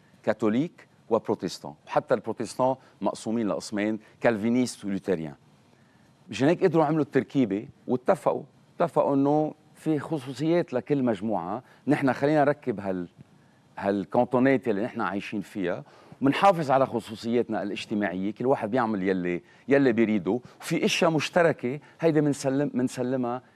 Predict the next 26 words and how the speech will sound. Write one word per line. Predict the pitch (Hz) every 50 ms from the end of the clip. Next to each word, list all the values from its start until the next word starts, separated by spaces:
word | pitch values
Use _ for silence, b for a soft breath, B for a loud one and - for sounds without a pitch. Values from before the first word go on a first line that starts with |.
| b 92
لل-، | 101 110 110 110 113 117 117 - - _ _ _ -
ال-، | 101 98 98 95 95 - - 104 98 98 98 98 95 92 92 87 - 101
الدولة | 92 92 104 120 120 110 101 104 101 98 92 -
المركزية. | 92 90 90 87 - - 95 80 73 78 78 67 67 65 b b b b b b b
بس | 151 160 - -
للتذكير، | 160 - - 156 - - - 139 139 113 95 - b b b b
سويسرا | - - - 143 151 143 - 117 127 120
هي | 117 123 120 113 110 98
ستة | - - 151 - _ 131
فاصلة | - - 139 131 - - 127 117 -
اثنين | - 131 120 113 113
مليون | 110 110 120 123 107
سويسراني، | - - - 101 - - 104 101 92 90 87 87 90 b b b b b
نحن | 135 151 - 127 131
بلبنان | 123 123 123 113 139 143 135 127 127 123 - -
خمسة | - - - 143 131 - - 117
فاصلة | - 131 123 - - 113
سبعة | - 117 123 104 101 104
مليون | 101 98 95 95 101 95
لبناني، | 87 80 82 85 82 78 71 69 - b b b b b
يعني | 87 92
منهم | 110 127 135 131 120
كتير | - - - 127 123 113
بعاد | 98 90 98 110 98 -
عنا، | 78 87 85 71 71 78 - b b b b b
هن، | 135 135 135 131 127 120 120 123 120